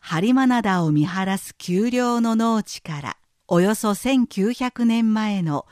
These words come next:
弥生時代後期の集落跡が発見されました。地名にちなみ、ごっさかいと遺跡と名付けられた一帯は、後の調査で、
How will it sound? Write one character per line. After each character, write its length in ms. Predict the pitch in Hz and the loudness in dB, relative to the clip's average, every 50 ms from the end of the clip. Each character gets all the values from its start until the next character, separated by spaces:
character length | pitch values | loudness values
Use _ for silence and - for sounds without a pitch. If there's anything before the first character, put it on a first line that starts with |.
| - - - _ _ - | -20 -20 -20 _ _ -4
弥 460 | 170 170 170 185 208 233 262 262 254 | -2 0 2 2 2 2 0 -2 -4
生 20 | |
時 160 | - - 247 | -6 -6 -4
代 260 | 247 226 208 185 165 - | -2 -2 -2 -2 -4 -6
後 300 | - 220 233 254 262 247 | -4 -2 -2 0 -2 -2
期 180 | - - 208 | -4 -2 -2
の 140 | 185 170 156 | 0 0 0
集 340 | - - - 170 156 185 226 | -2 -2 -4 -2 0 0 0
落 380 | 254 254 254 - - 240 240 | -2 -2 -4 -4 -4 -4 -2
跡 240 | 233 233 - 220 196 | -2 -4 -2 -2 -2
が 120 | 170 143 135 | 0 -2 -2
発 240 | 160 143 131 - _ - | -4 -6 -8 -10 _ -10
見 240 | - 202 208 196 | -6 -4 -2 -2
さ 180 | 190 - - 175 | -4 -4 -4 -4
れ 140 | 170 175 170 | -2 -2 -2
ま 140 | 165 160 160 | -2 -4 -6
し 180 | - - - | -8 -14 -14
た。 160 | - 120 - _ _ _ _ _ _ _ _ _ _ _ _ _ _ _ _ _ _ _ _ _ _ _ _ _ _ _ _ _ _ _ _ _ _ _ _ _ _ _ _ _ _ _ _ _ _ _ - | -14 -14 -16 _ _ _ _ _ _ _ _ _ _ _ _ _ _ _ _ _ _ _ _ _ _ _ _ _ _ _ _ _ _ _ _ _ _ _ _ _ _ _ _ _ _ _ _ _ _ _ -8
地 180 | - - 196 | -4 0 2
名 300 | 220 240 254 254 254 254 | 4 4 4 4 4 4
に 180 | 240 240 240 - | 4 2 2 0
ち 200 | - - 214 208 | -2 -2 0 2
な 200 | 214 214 214 208 | 2 2 2 0
み、 240 | 190 170 139 - _ _ _ _ _ _ _ _ - | 0 0 -2 -4 _ _ _ _ _ _ _ _ -2
ご 140 | 156 170 170 | 0 0 0
っ 20 | 170 | 0
さ 280 | - - - 262 254 | -2 -4 -4 -4 -4
か 160 | - 262 254 | -2 -2 -2
い 120 | 254 254 240 | -2 -2 -2
と 160 | - 247 240 | -2 0 0
遺 60 | 247 | 0
跡 360 | 247 - - 233 220 - - | -2 -2 -4 -4 -4 -4 -6
と 160 | - 185 170 156 | -4 -2 0 2
名 160 | 156 143 147 | 2 0 0
付 280 | 156 214 220 - 247 | -4 -6 -6 -4 -2
け 40 | 240 | -2
ら 120 | 233 233 233 | -2 -2 -2
れ 140 | 233 220 | -2 -4
た 180 | - 190 170 160 | -4 -4 -4 -4
一 180 | 156 139 127 _ _ - - | -4 -6 -8 _ _ -8 -4
帯 300 | 180 180 175 170 160 151 | -4 -2 -2 -2 -2 -4
は、 180 | 139 135 - _ _ _ _ _ _ _ _ _ _ _ - - | -4 -6 -8 _ _ _ _ _ _ _ _ _ _ _ -2 2
後 320 | 170 170 180 - - 254 | 2 2 2 2 2 2
の 160 | 247 240 240 | 2 2 2
調 280 | - - 240 233 233 233 | 0 -2 -2 -2 -2 -2
査 220 | - - 208 180 | -4 -6 -8 -8
で、 240 | 170 143 139 - - | -6 -6 -8 -10 -10